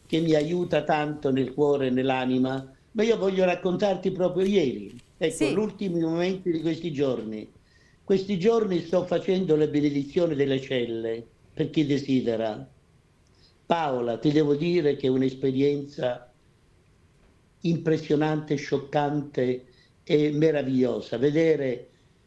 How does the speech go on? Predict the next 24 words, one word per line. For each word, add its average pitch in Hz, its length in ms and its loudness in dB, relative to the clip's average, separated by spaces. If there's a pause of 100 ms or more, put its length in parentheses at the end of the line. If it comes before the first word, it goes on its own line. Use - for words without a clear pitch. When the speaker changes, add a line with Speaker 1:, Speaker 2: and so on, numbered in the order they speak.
Speaker 1:
quando 156 300 2
entri 165 340 0
in 139 100 -2
quelle 139 220 2
celle 135 420 0
che 135 160 -2
ti 135 140 0
aprono, 131 280 0
perché 120 160 -4
io 139 160 2
qui 147 140 0
non 120 100 0
c'ho 143 160 -2
le 127 120 0
chiavi 120 340 -2
del 113 180 -6
carcere 127 400 -4
come 117 160 -8
a 123 40 -8
Londra, 117 540 -6 (280)
ci - 140 -2
aprono 131 380 0
le 120 120 -2
celle, 120 560 -2